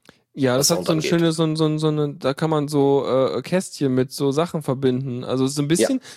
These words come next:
Speaker 1: ein ganz klein bisschen wie wenn du in Blender, ähm, dir so eine, äh, so eine Videopipeline zusammenbaust.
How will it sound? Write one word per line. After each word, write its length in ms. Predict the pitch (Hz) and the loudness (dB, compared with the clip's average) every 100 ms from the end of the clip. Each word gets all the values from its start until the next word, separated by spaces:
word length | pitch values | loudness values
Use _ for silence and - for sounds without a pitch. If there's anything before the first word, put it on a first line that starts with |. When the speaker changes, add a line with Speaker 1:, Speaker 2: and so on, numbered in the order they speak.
| - 160 | -10 -4
Speaker 1:
ein 80 | |
ganz 280 | 135 180 254 | 0 -2 0
klein 160 | 262 233 | 0 2
bisschen 380 | 240 - 240 214 | -2 -2 -2 0
wie 220 | 214 208 | 0 0
wenn 160 | 202 | 0
du 140 | 190 190 | 0 -2
in 200 | 165 143 | -2 -2
Blender, 540 | 131 185 214 170 202 - - _ _ - | -2 0 2 2 0 -4 -20 _ _ 0
ähm, 560 | 160 165 170 165 160 - | 4 4 2 -2 -6 -10
dir 320 | 151 165 160 | -2 0 0
so 120 | 165 | 0
eine, 380 | 160 151 147 147 | 0 2 0 0
äh, 140 | 147 | -2
so 120 | 147 | -2
eine 280 | 147 147 143 | 0 0 0
Videopipeline 760 | 165 165 135 139 123 135 123 131 | 0 0 0 0 -4 0 -2 -2
zusammenbaust. 720 | 131 123 123 113 110 123 | -2 -2 0 0 0 -2